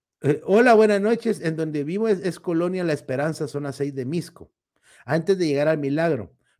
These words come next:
Pues resulta que cuentan que hace muchos años aquí fue cementerio, pero siempre pasan cosas. Lo que más se escucha es el carretón de la muerte. Se escuchan caballos y cadenas. Eso ocurre cuando alguien de la colonia va a morir".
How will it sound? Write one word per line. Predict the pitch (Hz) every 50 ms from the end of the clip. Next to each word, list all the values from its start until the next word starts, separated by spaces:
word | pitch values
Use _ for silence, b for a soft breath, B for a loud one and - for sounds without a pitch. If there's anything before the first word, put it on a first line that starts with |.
| _
Pues | - 147 143
resulta | 139 123 139 170 170 196
que | 180 165 147
cuentan | - 165 165 156 175 170 143
que | 170
hace | 160 - - 143
muchos | 151 175 170 - 175 160 185
años | 170 135 117 120 127 123 -
aquí | 107 - -
fue | 127 - 143 139
cementerio, | 139 143 135 127 113 113 - 175 170 139 120 110 -
pero | - 110 107 107
siempre | - - 143 139 143 143
pasan | - 135 135 127 - 127 123
cosas. | 127 156 147 135 - 107 104
Lo | 107 101 -
que | 113
más | 110 123 143 147 -
se | 170
escucha | 135 - _ - 190 180 - 185 - -
es | 147 135 151
el | 143 -
carretón | - 135 120 120 113 - 139 139 135
de | 127 127
la | 113 104
muerte. | 104 117 147 151 139 110 - - - - _ B B B B B B
Se | - 98
escuchan | - - 143 - - 147
caballos | 127 - 107 104 117 139 151 160 156 - -
y | 110 -
cadenas. | - 98 113 143 151 139 107 85 - _ _ b b b b b
Eso | 185 180 -
ocurre | 185 175 - 165 160 170 165
cuando | 170 147 131 127 123
alguien | 131 139 143 156 147
de | 143
la | 131 117 -
colonia | - 113 110 120 127 139 131 120
va | 123
a | 123
morir". | 120 113 107 117 131 135 -